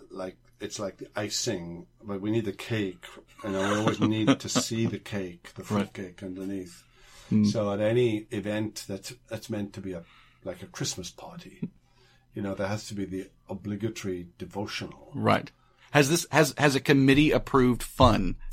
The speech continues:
Speaker 2: at this particular <laughs> event?
Speaker 1: Yes. Yes, and as long as we've had, uh, you know, the rigors of a <laughs> devotional, we, we then can,
Speaker 2: We can do it.
Speaker 1: We can, we can have a little bit of fun,
Speaker 2: Right.
Speaker 1: but not before then.
Speaker 2: <laughs>
Speaker 1: And I often think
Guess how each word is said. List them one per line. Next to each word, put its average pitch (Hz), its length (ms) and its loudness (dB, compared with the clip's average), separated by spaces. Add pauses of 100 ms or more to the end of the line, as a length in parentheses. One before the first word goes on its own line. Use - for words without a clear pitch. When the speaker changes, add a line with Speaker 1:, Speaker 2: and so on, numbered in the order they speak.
(140)
Speaker 2:
at 113 140 2
this 127 160 6
particular 143 680 8
<laughs> - 0 -
event? 113 680 6
Speaker 1:
Yes. - 400 2 (960)
Yes, 123 280 -2
and 139 120 2
as 139 120 -4
long 175 160 10
as 170 120 10
we've 147 180 2
had, 131 360 6 (140)
uh, 117 200 -4
you 139 80 -4
know, 107 160 0
the 110 100 -4
rigors 120 460 2
of 113 120 2
a 104 100 -2
<laughs> - 80 -8
devotional, 104 560 -4
we, 101 180 -12 (100)
we 120 140 -2
then 110 520 0 (100)
can, 117 100 2
Speaker 2:
We 131 80 10
can 120 120 6
do 107 140 6
it. - 80 2
Speaker 1:
We 120 100 -2
can, 101 420 -6
we 110 120 -10
can 95 320 -10
have 98 160 -12
a 95 40 -12
little 95 160 -8
bit 85 120 -12
of 87 100 -14
fun, 76 260 -14 (200)
Speaker 2:
Right. 131 120 -6 (280)
Speaker 1:
but 101 100 0
not 107 260 0
before - 380 -2
then. - 300 -2 (160)
Speaker 2:
<laughs> - 140 -20 (720)
Speaker 1:
And - 160 2
I - 60 2
often 117 260 0
think 107 380 -4